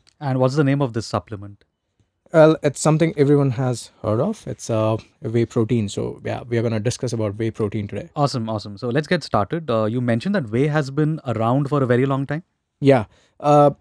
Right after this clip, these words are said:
Speaker 2: so if you remember in the cheese episode, you know, we,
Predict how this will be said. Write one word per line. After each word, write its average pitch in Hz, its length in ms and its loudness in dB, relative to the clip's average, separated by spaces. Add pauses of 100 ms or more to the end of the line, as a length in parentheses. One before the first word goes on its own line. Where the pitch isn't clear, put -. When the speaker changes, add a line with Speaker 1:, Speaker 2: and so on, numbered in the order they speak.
(140)
Speaker 2:
so 180 160 2
if 165 200 2
you 233 60 4
remember 247 360 6
in 131 120 6
the 131 100 4
cheese 139 320 0
episode, 123 460 0
you 113 80 -6
know, 131 260 -6
we, 123 360 -4